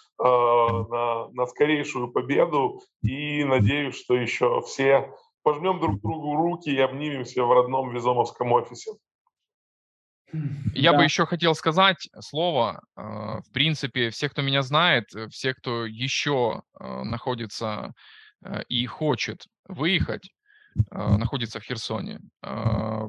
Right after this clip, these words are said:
Speaker 2: обращайтесь, я обязательно помогу, расскажу, как, что, потому что много шишек, э, я набил. Э, это касательно и автомобиля, это касательно и расположения,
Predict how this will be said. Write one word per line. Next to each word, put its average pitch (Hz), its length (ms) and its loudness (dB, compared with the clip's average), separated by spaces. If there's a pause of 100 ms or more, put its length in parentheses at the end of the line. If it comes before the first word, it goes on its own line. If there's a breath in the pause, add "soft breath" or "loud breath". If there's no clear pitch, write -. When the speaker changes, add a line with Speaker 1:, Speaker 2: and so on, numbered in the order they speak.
(160)
Speaker 2:
обращайтесь, 135 720 0
я 127 280 2
обязательно 123 480 -2
помогу, 135 380 -2
расскажу, 131 540 -2
как, 131 260 2
что, 143 280 -2
потому 120 300 0
что 117 260 0 (200 loud breath)
много 131 240 4
шишек, 131 480 -2 (400 loud breath)
э, 107 180 -4
я 127 140 2
набил. 151 540 2 (180)
Э, - 40 -10 (420)
это 104 160 -4
касательно 123 460 0
и 113 80 0
автомобиля, 135 600 0
это 113 140 0
касательно 113 440 -4
и 117 220 -4
расположения, 120 1000 0